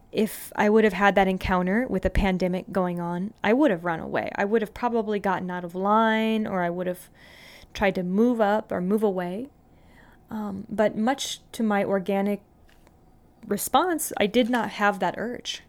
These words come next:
And after he said that, ironically, he got up and ran away. Not ran away, but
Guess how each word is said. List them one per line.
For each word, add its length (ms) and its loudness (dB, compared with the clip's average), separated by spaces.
And 460 0
after 280 4
he 140 -2
said 300 4
that, 200 6
ironically, 600 0
he 120 -2
got 220 4
up 160 0
and 100 -2
ran 200 -2
away. 540 -4
Not 300 -2
ran 160 -2
away, 320 -6
but 260 -4